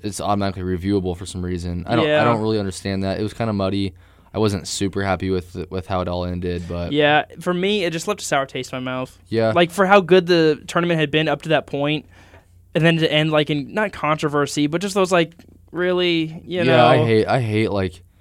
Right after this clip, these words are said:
Speaker 1: blaming it on the referees or blaming it on officiating, but, like, to it, like, they missed
Speaker 2: Two big ones.
Speaker 1: the, the, the trip was
Speaker 2: I think
Speaker 1: huge,
Speaker 2: that's
Speaker 1: and that wasn't a huge moment of the
Speaker 2: Yeah,
Speaker 1: game.
Speaker 2: for sure, for sure.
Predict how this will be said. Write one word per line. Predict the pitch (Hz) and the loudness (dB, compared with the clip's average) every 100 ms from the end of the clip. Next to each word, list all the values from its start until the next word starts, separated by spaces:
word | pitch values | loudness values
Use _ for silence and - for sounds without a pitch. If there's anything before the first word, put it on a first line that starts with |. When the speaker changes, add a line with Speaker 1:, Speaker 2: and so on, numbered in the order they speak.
| _ _ - | _ _ -8
Speaker 1:
blaming | 90 101 107 | -2 0 2
it | 107 | 2
on | 98 | 2
the | 95 | 0
referees | 92 90 92 90 90 87 | 0 -2 -2 -2 -2 -2
or | 92 | -4
blaming | 87 95 92 92 | -4 -2 -2 -2
it | 92 90 | -4 -4
on | 90 | -6
officiating, | 87 - 87 - 87 87 87 | -8 -8 -8 -6 -6 -6 -6
but, | 85 | -8
like, | 80 87 87 - _ _ _ _ _ _ _ _ _ _ - | -8 -10 -10 -16 _ _ _ _ _ _ _ _ _ _ -14
to | - 123 113 | -4 0 0
it, | 104 _ | -2 _
like, | 92 104 90 | -8 -8 -8
they | 80 113 | -10 -6
missed | 113 127 127 110 - - | -2 0 0 -2 -6 -8
Speaker 2:
Two | 151 | -8
big | 120 98 | -8 -10
ones. | 85 - | -10 -8
Speaker 1:
the, | 110 - - | -8 -8 -8
the, | 117 104 101 - | -2 -2 -2 -6
the | 113 107 | -6 -6
trip | - 147 123 | 0 0 2
was | 107 92 90 - | -2 -2 -6 0
Speaker 2:
I | 196 | 0
think | 254 220 | 0 -2
Speaker 1:
huge, | 101 98 | 0 4
Speaker 2:
that's | 175 170 | 6 6
Speaker 1:
and | 123 | 4
that | |
wasn't | 131 123 | 4 2
a | 107 | 0
huge | - 156 131 95 | -4 -2 -2 -2
moment | 101 101 95 | -2 0 -2
of | 90 | -2
the | |
Speaker 2:
Yeah, | 151 147 135 120 | 0 0 2 0
Speaker 1:
game. | 87 | -2
Speaker 2:
for | 156 147 | -4 -4
sure, | - 143 127 | -4 -4 -4
for | 123 139 | -4 -6
sure. | - 147 131 123 | -4 -4 -2 -4